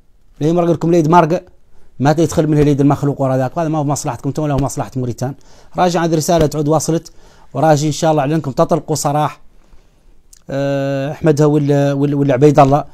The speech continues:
راجع لكم تعرفوا عن الرموز اللي خارجين هم موريتان، ألا القدسية الدينية والرموز المتوحدة تحتهم موريتاني كاملة اللي هي الراية والنشيد، حكم عنه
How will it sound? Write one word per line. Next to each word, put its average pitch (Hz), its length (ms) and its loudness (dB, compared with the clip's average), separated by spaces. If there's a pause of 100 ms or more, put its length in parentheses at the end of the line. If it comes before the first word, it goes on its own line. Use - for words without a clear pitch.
(240)
راجع 156 280 2
لكم 160 300 0
تعرفوا 139 340 -2
عن 143 160 -2
الرموز 139 520 2
اللي 135 120 0
خارجين 139 360 0
هم 120 120 0
موريتان، 131 400 0 (1300)
ألا 139 540 2 (380)
القدسية 151 480 0
الدينية 139 480 2 (960)
والرموز 143 380 0
المتوحدة 139 460 0
تحتهم 139 380 -4
موريتاني 135 400 -4
كاملة 139 300 -4
اللي 123 220 -4
هي 127 100 0
الراية 131 360 0 (840)
والنشيد، 139 640 0 (280)
حكم 135 320 -6
عنه 135 300 0